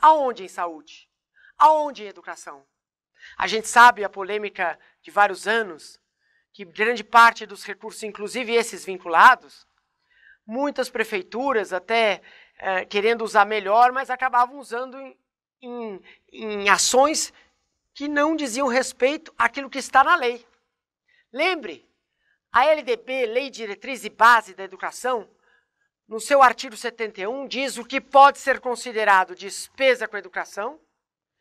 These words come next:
e no setenta e dois, o que não pode. Então, veja, isso precede, o que, o que deve ser precedido aqui? Uma discussão, aonde, no quê? Isso é planejar.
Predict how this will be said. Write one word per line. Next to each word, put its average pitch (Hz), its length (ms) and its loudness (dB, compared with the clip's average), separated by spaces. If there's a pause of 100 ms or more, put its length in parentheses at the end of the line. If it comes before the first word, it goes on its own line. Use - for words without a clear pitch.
(220)
e 220 120 -8
no 277 440 -2
setenta 226 420 -2
e 220 40 -6
dois, 208 300 -2
o 220 80 -14
que 262 160 -6
não 311 200 0
pode. 262 480 2 (920)
Então, 269 320 -4
veja, 254 400 -2
isso 320 420 -8 (240)
precede, 269 640 -2
o 240 100 -14
que, 247 360 -14 (320)
o 208 40 -20
que 294 120 -12
deve 254 200 2
ser 247 120 -4
precedido 202 480 -8
aqui? 175 300 -16
Uma 254 160 0
discussão, 247 640 -4 (460)
aonde, 233 520 4
no 202 120 -10
quê? 285 340 -4 (380)
Isso 269 240 -10
é 269 40 -2
planejar. 269 680 0